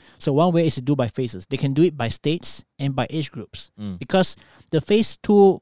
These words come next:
Speaker 1: of the AstraZeneca, uh, program is only gonna start in June. So you have a lot of time to, you know, do this registration process.
Speaker 2: Yep.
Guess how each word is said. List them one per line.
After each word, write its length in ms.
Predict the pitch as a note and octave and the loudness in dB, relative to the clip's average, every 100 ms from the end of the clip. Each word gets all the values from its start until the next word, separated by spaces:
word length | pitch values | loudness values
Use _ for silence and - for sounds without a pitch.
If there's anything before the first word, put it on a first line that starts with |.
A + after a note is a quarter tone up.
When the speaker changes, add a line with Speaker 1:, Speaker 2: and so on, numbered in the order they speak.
| _ | _
Speaker 1:
of 220 | D3+ B2 | -4 -2
the 640 | C#3 B2+ B2 B2 B2 B2 A#2+ - | 2 2 2 2 0 -2 -4 0
AstraZeneca, 800 | E3+ C3+ B2+ B2 C3 B2+ B2+ A2+ | 2 2 0 0 0 2 0 -2
uh, 200 | A2 G#2+ - | -4 -4 -2
program 480 | D3+ C#3 G2+ C3 E3+ _ | -2 0 -2 -4 -8 _
is 120 | B2 | -6
only 140 | C#3+ D#3+ | -4 -2
gonna 140 | D3+ | -4
start 240 | - C3 | -4 -6
in 320 | A#2 G#2 G2+ A#2 | -6 -10 -10 0
June. 320 | C3+ C#3+ F#2 _ _ | 4 4 2 _ _
So 140 | - E3+ | -2 0
you 40 | |
have 80 | - | 0
a 60 | E3 | 0
lot 140 | F3+ | -2
of 80 | - | -4
time 300 | - D3 C#3+ | -6 -6 -4
to, 340 | - A#2 A2+ | -2 -2 -2
you 80 | A#2+ | -2
know, 140 | A#2 C3+ | -2 -2
do 260 | A#2+ B2+ | 0 0
this 220 | B2 A#2+ | 0 -4
registration 380 | G#2 G2 G#2 G2+ | -6 -6 -6 -10
process. 460 | - E3+ - - - | -4 -4 -4 -8 -8
Speaker 2:
Yep. 140 | G2 | -8